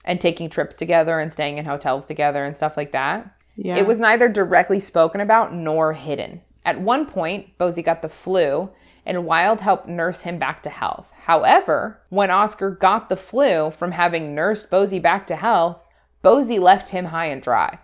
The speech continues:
Speaker 2: Wow. Un-
Speaker 1: Just an
Speaker 2: fucking
Speaker 1: example of who
Speaker 2: cool,
Speaker 1: he was.
Speaker 2: Bosie. Yeah, he sounds
Speaker 1: This
Speaker 2: like
Speaker 1: was
Speaker 2: an
Speaker 1: also
Speaker 2: asshole.
Speaker 1: Oscar's fortieth birthday.
Speaker 2: <gasps>
Speaker 1: Like, at th-, so, instead of helping Oscar through his illness,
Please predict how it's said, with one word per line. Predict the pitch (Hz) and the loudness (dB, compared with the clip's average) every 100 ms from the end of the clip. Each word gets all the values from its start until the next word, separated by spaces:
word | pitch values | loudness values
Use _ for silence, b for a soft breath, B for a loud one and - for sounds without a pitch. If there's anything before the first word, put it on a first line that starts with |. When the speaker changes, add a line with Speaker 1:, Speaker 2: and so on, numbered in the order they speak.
| _ | _
Speaker 2:
Wow. | 254 269 254 226 196 180 165 | 0 4 8 8 8 6 2
Un- | 226 285 302 | 0 0 0
Speaker 1:
Just | 226 214 | -4 -4
an | 220 | -2
Speaker 2:
fucking | 185 | 2
Speaker 1:
example | - 165 180 220 151 | 2 2 0 0 0
of | |
who | 262 | 2
Speaker 2:
cool, | 254 240 196 | 2 4 4
Speaker 1:
he | 180 | 2
was. | 131 | 2
Speaker 2:
Bosie. | 175 170 170 180 180 196 202 _ _ - | 2 2 -2 -6 -8 -8 -14 _ _ -14
Yeah, | 175 170 160 | -8 -6 -6
he | 170 | -6
sounds | 185 | 0
Speaker 1:
This | 214 226 | 2 4
Speaker 2:
like | 226 | 2
Speaker 1:
was | 220 | 2
Speaker 2:
an | |
Speaker 1:
also | - 185 202 214 208 | 4 4 4 2 2
Speaker 2:
asshole. | 165 170 - | 0 -2 2
Speaker 1:
Oscar's | 170 143 175 170 | 4 2 -4 -6
fortieth | - 151 151 160 220 - | -8 -2 0 0 -2 -2
birthday. | 143 - 170 254 294 _ - | -4 2 2 0 -6 _ 2
Speaker 2:
<gasps> | 415 392 339 - - | 4 4 -2 -12 -10
Speaker 1:
Like, | 143 - | -10 -6
at | 170 - | -8 -8
th-, | - | -20
so, | - - 240 185 180 202 - - | -4 8 8 8 4 -2 -12 -6
instead | 190 226 247 | 0 4 4
of | 220 | 4
helping | - 220 233 214 196 | 4 4 4 -2 -2
Oscar | - 175 180 180 175 151 - | 0 0 0 0 0 0 -2
through | 190 196 | 0 0
his | 185 170 | 0 -4
illness, | 139 160 208 294 294 - | -4 -4 -4 -6 -8 -20